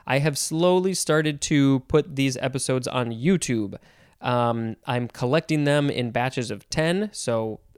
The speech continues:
episodes one through ten, episodes eleven through twenty are all in one video.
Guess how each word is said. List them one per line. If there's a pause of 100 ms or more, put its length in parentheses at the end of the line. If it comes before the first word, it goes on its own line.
episodes
one
through
ten,
episodes
eleven
through
twenty (280)
are
all
in
one
video.